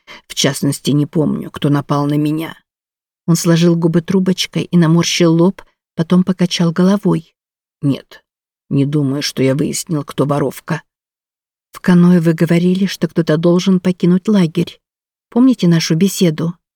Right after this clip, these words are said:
спросила Харпер. «Когда мы вместе плыли к пруду Саут-Милл?»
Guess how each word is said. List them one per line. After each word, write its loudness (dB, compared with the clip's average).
спросила 0
Харпер. -4
«Когда 2
мы 6
вместе 2
плыли 0
к -20
пруду 0
Саут-Милл?» 0